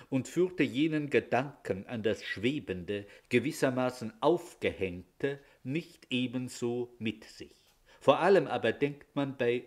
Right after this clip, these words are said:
suspendiert an einen Urteilsspruch, der ausgesetzt, keineswegs aber widerrufen ist. Damit wird man in die Sphäre von Prousts Roman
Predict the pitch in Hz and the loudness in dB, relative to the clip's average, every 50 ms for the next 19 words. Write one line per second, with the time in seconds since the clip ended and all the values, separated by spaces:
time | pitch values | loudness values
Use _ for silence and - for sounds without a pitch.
0 | - - - - 143 147 143 - - - 123 117 107 104 95 - - 120 127 135 | -10 -16 -10 -6 -6 -6 -6 -8 -6 -4 -2 -2 -2 -4 -8 -10 -10 -8 -8 -10
1 | 139 - _ _ - - - 127 127 123 127 127 120 120 123 - - 156 151 - | -12 -14 _ _ -20 -8 -4 -4 -2 0 0 0 0 -2 -4 -2 -4 -4 -4 -4
2 | - - 92 90 82 - - - - - - 160 175 - - - - _ - - | -4 -2 -2 -2 -2 -4 -12 -18 -16 -6 -6 -6 -6 -6 -10 -20 -20 _ -20 -20
3 | - _ - 123 117 - - 151 147 151 151 - - - 123 104 - - 123 139 | -20 _ 6 6 6 6 6 2 2 2 0 -4 -6 -6 -6 -4 0 0 0 0
4 | - - - - - _ - _ _ _ _ - 143 139 143 151 156 147 151 - | 0 -6 -16 -20 -20 _ -20 _ _ _ _ 6 6 6 6 2 -2 -8 -10 -8
5 | - 127 131 131 - - - - - 127 120 117 120 120 117 - - - 120 120 | -6 -6 -6 -6 -8 -16 -16 -10 -6 -6 -4 -2 -2 -2 -2 -4 -8 -8 -4 2
6 | 123 123 113 120 135 123 - - - - - 80 - - - - - _ _ - | 2 2 2 2 0 -2 -4 -8 -14 -18 -18 -18 -20 -20 -20 -20 -20 _ _ -20
7 | - _ - - - - - _ - 147 151 175 180 180 170 - - 143 151 147 | -20 _ -20 -20 -20 -20 -16 _ 6 6 6 6 4 -2 -6 -2 0 0 0 -2
8 | - - - 139 139 139 - 127 123 117 120 120 - - - - 147 151 160 156 | -6 -8 -6 -6 -6 -6 -6 -8 -8 -8 -8 -10 -10 -8 -4 0 0 0 2 0
9 | 156 151 - 139 120 113 107 - - 180 156 151 - - - - - 110 117 120 | -2 -2 -2 -2 -2 -2 -4 -8 -10 -10 -10 -10 -12 -18 -20 -20 -4 -2 0 0
10 | 110 104 104 104 107 117 123 131 131 | 0 0 -4 -4 -4 -6 -6 -10 -14